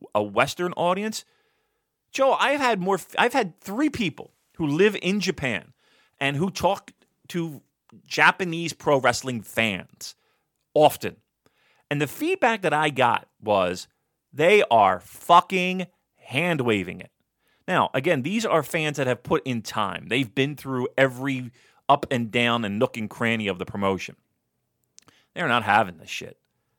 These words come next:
They really aren't happy. And it was kinda surprising to me that it was that, I don't wanna say venomous, but it was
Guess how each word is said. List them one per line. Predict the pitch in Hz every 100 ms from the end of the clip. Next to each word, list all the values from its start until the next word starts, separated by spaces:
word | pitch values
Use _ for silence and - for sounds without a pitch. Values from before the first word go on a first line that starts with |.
| _ _
They | 160
really | 127 101 117 131 123 110
aren't | 92 82 78
happy. | 82 - - _ _ _ _ _ _ -
And | 117
it | -
was | 117 98 -
kinda | - 131 160
surprising | - 117 - 120 127 127 104
to | -
me | 92 90
that | 95
it | 98
was | 95 95
that, | 92 120 - _ _ _ _ _ _ _ _ _ _ _ _ _
I |
don't | 151
wanna | 131
say | 107
venomous, | 98 98 113 131 190 - -
but | 113 117 135
it | 139
was | 139 135 135 143